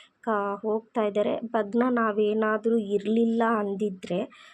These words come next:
ಆ, ಒಳ್ಳಿ, ಆ, ತುಂಬ ಓಡಾಡ್ಸಿ, ಆ, ಇದ್ ಮಾಡ್ಬಿಡ್ತಾ ಇದ್ಲು ದೇವಿ.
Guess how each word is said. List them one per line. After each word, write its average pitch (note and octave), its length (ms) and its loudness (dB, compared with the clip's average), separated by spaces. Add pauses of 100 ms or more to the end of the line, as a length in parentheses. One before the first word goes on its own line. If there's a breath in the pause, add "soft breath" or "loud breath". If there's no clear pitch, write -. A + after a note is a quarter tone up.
(260 loud breath)
ಆ, A3 120 0
ಒಳ್ಳಿ, A#3 600 2
ಆ, G#3 400 -6
ತುಂಬ A#3 340 -2
ಓಡಾಡ್ಸಿ, G#3+ 1040 0
ಆ, G3+ 220 -2
ಇದ್ G#3+ 220 -4
ಮಾಡ್ಬಿಡ್ತಾ G#3 600 -4
ಇದ್ಲು G#3 600 -4
ದೇವಿ. A3 420 0